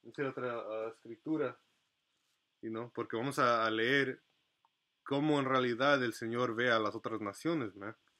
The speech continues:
Este es el libro de segunda o cuatro de Esdras, verso seis, ah, no, capítulo seis, verso cincuenta y cuatro.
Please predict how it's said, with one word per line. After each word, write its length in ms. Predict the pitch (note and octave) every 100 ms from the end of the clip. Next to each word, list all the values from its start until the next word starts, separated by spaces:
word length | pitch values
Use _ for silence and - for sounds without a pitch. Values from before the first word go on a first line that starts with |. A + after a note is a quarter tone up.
| _ _ _ _ _ _ _ _ _ _ _ _ -
Este 220 | C3 -
es 60 | C#3+
el 120 | D3
libro 360 | C#3+ D3+ D3+ D3
de 280 | A2+ A#2 A2
segunda 600 | - A2+ C3 D3+ D3+ D3
o 240 | - A#2
cuatro 340 | - C3+ C#3+ B2+
de 200 | B2+ D3
Esdras, 440 | C3+ A#2 A#2 - _ _ _ _
verso 340 | A#2+ A#2 B2
seis, 580 | A2 - D3+ D#3+ C#3+ - _ _ _ _ _ _ _ _
ah, 280 | A#2 A#2 G#2+ A#2
no, 220 | A#2+ - -
capítulo 460 | A#2 D3 D3+ C#3+
seis, 380 | - D3+ D#3 C3 -
verso 640 | A#2 C3 A#2+ C#3+ B2+ A#2+ _ _
cincuenta 480 | - A2+ B2 A2+ G2+
y 40 |
cuatro. 540 | - C#3 D#3 A#2 G2